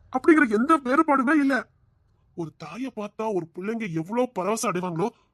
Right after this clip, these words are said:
அதுதான் அங்க அடைஞ்சாங்க. இந்த பிள்ளை பிடிக்கும், அந்த பிள்ளை பிடிக்கும்னு அந்த தாய்க்கு வேறுபாடுலாம் பார்க்க தெரியல. எல்லா பிள்ளைங்களையும் பார்த்த உடனே, "தங்கமே, வைரமே, என் தங்க பிள்ளைங்களா, படிச்சீங்களா, சாப்பிட்டீங்களா, ஆ? எல்லா வசதியும் இருக்கா?" அப்படின்னு ஒரு தாய் எவ்வளவு அக்கறையா,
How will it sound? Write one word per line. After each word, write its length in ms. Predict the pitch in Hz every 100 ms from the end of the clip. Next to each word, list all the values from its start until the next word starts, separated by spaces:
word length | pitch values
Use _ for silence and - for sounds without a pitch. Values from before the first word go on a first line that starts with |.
| _ 208
அதுதான் 260 | 214 311
அங்க 120 | 294
அடைஞ்சாங்க. 360 | 214 226 208 175 - _ _ _ _ _ _ _ _ _ 247
இந்த 120 | 269
பிள்ளை 180 | 269 269
பிடிக்கும், 300 | 247 269 247
அந்த 120 | 240
பிள்ளை 180 | 262 247
பிடிக்கும்னு 360 | 240 247 240 220 254 _ _ _
அந்த 140 | 254 254
தாய்க்கு 280 | - 311 269
வேறுபாடுலாம் 440 | 302 302 262 285
பார்க்க 240 | 262 277 254
தெரியல. 220 | 240 220 - _ _ _ _ _ -
எல்லா 220 | 139 170
பிள்ளைங்களையும் 420 | 220 214 208 226 202
பார்த்த 200 | 196 226
உடனே, 140 | 208 214 _ _
"தங்கமே, 340 | 240 233 226 226 _
வைரமே, 380 | 226 240 254 220 208 _ _ -
என் 120 | 196
தங்க 140 | 254 285
பிள்ளைங்களா, 360 | 240 226 208 - _
படிச்சீங்களா, 400 | 190 196 208 208 - _ -
சாப்பிட்டீங்களா, 420 | 220 226 240 247 - _
ஆ? 60 | 269 392 _ _ -
எல்லா 140 | 175
வசதியும் 240 | 202 233 262
இருக்கா?" 160 | 254 254 _ -
அப்படின்னு 360 | 175 226 202 226 _ _ _
ஒரு 180 | 180 165 _
தாய் 380 | - 185 208 269 190
எவ்வளவு 360 | 226 214 269 294
அக்கறையா, 360 | - 233 190